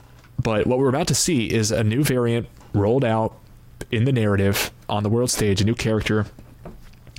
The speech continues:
And then they'll be like, "Well, we need to increase all the restrictions in proportion to how much more deadly it is. And we need to keep the hospitals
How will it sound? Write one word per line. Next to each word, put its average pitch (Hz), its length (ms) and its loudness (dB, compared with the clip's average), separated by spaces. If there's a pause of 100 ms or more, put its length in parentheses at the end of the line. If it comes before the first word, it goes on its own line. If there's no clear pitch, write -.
(600)
And 117 80 0
then 123 120 0
they'll 120 280 0 (680)
be 123 120 0
like, 113 200 0
"Well, 120 100 2
we 120 100 2
need 135 160 -2
to 147 220 0 (500)
increase 139 560 0
all 120 220 0
the 151 100 2
restrictions 117 720 0
in 117 120 0
proportion 120 640 0
to 95 80 0
how 110 140 0
much 117 180 -2
more 107 140 0
deadly 101 400 2
it 131 80 2
is. 92 400 -4 (560)
And 101 100 -2
we 101 60 2
need 117 100 0
to 123 80 0
keep - 200 -2
the 113 100 -2
hospitals 117 840 0